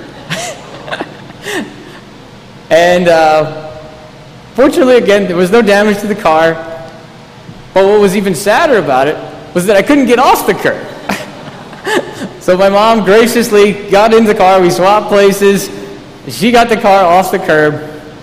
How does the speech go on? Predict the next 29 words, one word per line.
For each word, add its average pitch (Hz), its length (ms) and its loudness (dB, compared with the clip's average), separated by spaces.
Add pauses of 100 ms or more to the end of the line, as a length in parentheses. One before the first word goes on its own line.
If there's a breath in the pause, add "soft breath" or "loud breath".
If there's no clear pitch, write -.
(2250)
And 175 140 -2
so - 760 -2
I 180 80 2
was 220 180 0
so 220 160 2
grateful 196 360 0
for 110 160 -12
that. 101 200 -12 (2500)
My 160 120 0
mom 180 300 0
was 175 120 0
there 170 180 4
to 165 80 -2
protect 175 500 -2 (380)
and 127 80 -8
to 131 60 -8
guide. 147 380 0
Her 151 100 0
presence 160 440 0
there 147 240 0
with 151 280 0
me 139 160 -2
helped 160 640 -4
me. 107 260 -8 (2250)
And 151 100 -4
so 170 80 2
I 196 60 4
know 247 160 2
my, 220 160 2